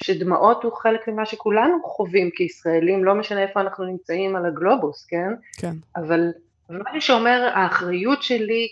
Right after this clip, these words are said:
Speaker 1: כלפי הצופה או הצופה בבית, הוא גם לשמור עליהם, אה, מ-, מפני הדברים הקשים שאני הולכת להגיד, או לשרטט יחד איתם את העתיד ליום שאחרי", שזה נראה לי שתי תכונות הוריות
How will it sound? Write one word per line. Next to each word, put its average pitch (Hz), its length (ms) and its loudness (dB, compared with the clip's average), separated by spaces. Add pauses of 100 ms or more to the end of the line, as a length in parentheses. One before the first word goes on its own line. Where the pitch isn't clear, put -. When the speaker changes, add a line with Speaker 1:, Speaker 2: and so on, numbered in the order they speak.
Speaker 1:
כלפי 202 640 -4 (120)
הצופה 170 720 -2
או 196 60 4
הצופה 180 440 -2
בבית, 202 580 2 (640)
הוא 180 180 0
גם 196 240 2
לשמור 170 480 2
עליהם, 131 300 -4 (800)
אה, 151 140 0 (100)
מ-, 156 460 -2
מפני 185 240 2
הדברים 170 380 4
הקשים 165 340 0
שאני 156 220 -2
הולכת 147 380 0
להגיד, 135 420 -2 (160)
או 151 180 6
לשרטט 160 720 2
יחד 175 320 2
איתם 170 380 4 (340)
את - 120 -4
העתיד 180 600 4
ליום 156 500 2
שאחרי", 139 600 0
שזה 151 240 -8
נראה 180 200 -2
לי 202 260 -6
שתי - 180 -6
תכונות 185 440 -2
הוריות 170 300 2